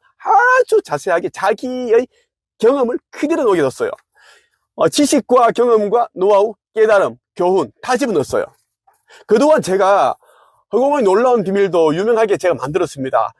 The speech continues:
아, 전설의 절판 도서라는 말도 제가, 어, 갖다 붙였는데, 허공의 놀라운 비밀도 제가 이 가치를 알고 제가 이 책을 또 유명하게 만들었고, 또 백만 장자 메신저라는 책이 있어요. 이 책도 옛날에는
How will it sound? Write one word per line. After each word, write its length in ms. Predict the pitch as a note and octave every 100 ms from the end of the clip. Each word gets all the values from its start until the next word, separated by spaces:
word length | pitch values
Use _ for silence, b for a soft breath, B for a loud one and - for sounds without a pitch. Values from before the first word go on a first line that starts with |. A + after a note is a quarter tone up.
| _ -
아, 80 | C#3+
전설의 380 | G#3+ B3 G#3
절판 340 | E3 F#3+ - G#3+
도서라는 400 | E3 E3 D#3+ D3+
말도 260 | C#3 C#3+
제가, 280 | C#3 D3 C#3 - B B _ -
어, 240 | - F2 D#2+
갖다 220 | C#3+ D3+
붙였는데, 800 | G3 E3+ C3 B2+ E3+ D3 C#3+ A2+ _ b b -
허공의 260 | A#3 C#4+ B3+
놀라운 300 | G3 B3 A3
비밀도 300 | F#3 G3 G3+
제가 260 | E3 G#3+
이 200 | F3+ C#3+
가치를 600 | - G3+ G3+ - A#3 A#3 - -
알고 640 | C3 D3+ F3 E3+ D#3+ A#3 - _
제가 140 | D#3 -
이 100 | E3+
책을 320 | F3 F3 G3+
또 160 | F#3 F#3 _ -
유명하게 280 | D#3 F3 D3+
만들었고, 640 | B2+ D3+ D3 - B2 A2+ -
또 120 | D#3 B B B -
백만 520 | F#3 B3+ B3+ C#4 B3+
장자 440 | E3+ E3+ F3 G3
메신저라는 540 | - C#3 F#3 E3+ D#3 C3+
책이 220 | C#3 B2+
있어요. 220 | - E3+
이 100 | G#3+
책도 340 | - C#4 - D#4+
옛날에는 580 | D3+ G3+ F#3+ G3 C3